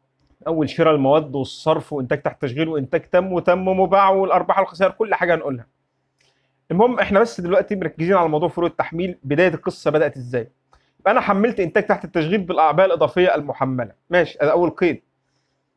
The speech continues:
باجي بقى في الآخر بحصر التكاليف الصناعية غير المباشرة الفعلية، بحصرها، حصرناها خلاص، يبقى نسبتها في الغير مباشرة من حساب التكاليف الصناعية غير المباشرة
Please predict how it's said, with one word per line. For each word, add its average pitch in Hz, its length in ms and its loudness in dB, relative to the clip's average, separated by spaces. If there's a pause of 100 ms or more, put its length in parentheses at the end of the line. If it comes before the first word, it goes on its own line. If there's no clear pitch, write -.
(260)
باجي 254 220 2
بقى 254 180 2
في - 80 -4
الآخر 233 360 2
بحصر 220 600 0
التكاليف 180 720 -2
الصناعية 165 540 0
غير 190 180 2
المباشرة 170 500 -2
الفعلية، 135 640 -2 (680)
بحصرها، 131 720 -2 (840)
حصرناها 180 520 2
خلاص، 220 340 2
يبقى 185 200 -2
نسبتها 160 480 -2
في - 80 -8
الغير 160 220 0
مباشرة 151 480 -2 (340)
من 226 180 2
حساب 208 300 0
التكاليف 190 460 0
الصناعية 170 380 0
غير 185 120 2
المباشرة 185 600 -2